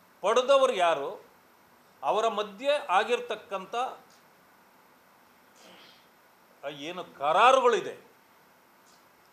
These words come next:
ಅದಕ್ಕೆ ಪತ್ರಗಳು ಇರಲೇಬೇಕಲ್ಲ. ಪತ್ರಗಳು ಇಲ್ಲದೆ ಇದ್ರೆ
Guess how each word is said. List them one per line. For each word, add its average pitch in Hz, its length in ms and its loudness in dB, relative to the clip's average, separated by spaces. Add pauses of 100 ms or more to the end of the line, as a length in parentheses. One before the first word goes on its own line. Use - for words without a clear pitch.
(100)
ಅದಕ್ಕೆ 160 680 -12 (1300)
ಪತ್ರಗಳು 208 420 -10
ಇರಲೇಬೇಕಲ್ಲ. 165 680 -10 (2000)
ಪತ್ರಗಳು 277 560 2
ಇಲ್ಲದೆ 220 280 -4
ಇದ್ರೆ 165 680 -8